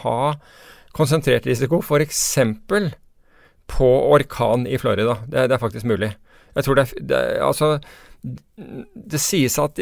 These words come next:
disse vil, vil ta en hit nå, eller i hvert fall var det før helgen. Nå har jo det dempet seg litt grann siden, på cirka femti milliarder dollar. Men poenget er at du får, dette er veldig likt en annen obligasjon. Tenk deg at det er en obligasjon du har på et selskap. Hvis selskapet går, går konkurs, så taper du pengene dine.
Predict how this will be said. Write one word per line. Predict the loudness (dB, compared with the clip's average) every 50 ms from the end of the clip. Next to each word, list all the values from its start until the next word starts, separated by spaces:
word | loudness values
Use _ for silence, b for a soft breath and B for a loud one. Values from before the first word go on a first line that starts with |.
| -4 -4
disse | -4 -4 -4 -4 -6
vil, | -4 -4 -4 -4 -2
vil | -4 -4 -4
ta | -4 -4 -4
en | -2 -2 -2 -4
hit | -4 -6 -6 -4
nå, | -2 0 2 2
eller | 2 2 0 -2
i |
hvert | -2 -2 -2 0
fall | 0 0 2
var | 2 2 0
det | 0 -2
før | 0 0 2 2
helgen. | 2 2 2 0 0 0 0
Nå | 2 2 2
har | 2 2 2
jo | 0
det | 0 -2 -2 0
dempet | 0 0 0 -2 -6 -6
seg | -4 -2 -2 -2
litt | -2 -2 -2
grann | -2 0 0 0 -2 -2
siden, | -2 -2 -2 -2 -2 -2 -4 -4
på | -2 -2 -2 -2 -2
cirka | -2 -4 -4 -4 -4
femti | -4 -6 -8 -8 -8 -6 -4 -2
milliarder | -2 0 0 -2 -2 -2 -4 -2
dollar. | -2 -2 0 0 -2 -2 -4 -8 _ _ _ _ B B B B B B B B B B B
Men | 0 0
poenget | 2 4 2 4 4 2
er | 2 2 2 2
at | 0
du | 0 -2
får, | -2 2 2 4 4 2 0 -4 -8 _ -2
dette | -2 0 0 0
er | 0 0
veldig | 2 0 0 0
likt | -2 -2 -4 -2
en | -2 0
annen | 0 2 2
obligasjon. | 0 0 0 0 0 0 -2 -2 -2
Tenk | 0 -2 -2 0 0
deg | 2 2 2 2 2
at | 2 2
det | 2
er | 2
en | 2
obligasjon | 0 0 0 0 0 0 0 0 0
du | 0 0
har | 0 0 0 0
på | -2 -2
et | -2 -2
selskap. | -2 -2 -2 -2 -2 -2 -2 -2 -2 -4 -8 -16 b b b b b b b b
Hvis | -2 2 2
selskapet | 2 2 2 0 -2 -2 0 0 2
går, | 2 2 2 0 -2 0
går | 2 2 2 2
konkurs, | 0 -2 -2 -4 -4 -4
så | 0 0
taper | 0 0 0 0
du | 0
pengene | 0 0 2 2 0
dine. | 2 2 0